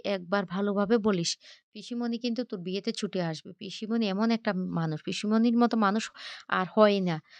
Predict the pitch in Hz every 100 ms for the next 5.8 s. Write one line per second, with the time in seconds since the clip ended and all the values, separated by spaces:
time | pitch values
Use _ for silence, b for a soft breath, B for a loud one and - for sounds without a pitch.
0 | b - 214 - 196 190 262 277 262 233
1 | 240 233 233 240 208 185 190 180 165 160
2 | - 202 180 202 190 196 196 190 214 190
3 | 151 - 175 - 185 226 220 214 196 185
4 | 185 180 170 160 160 160 175 214 214 B
5 | B B - 202 180 180 240 214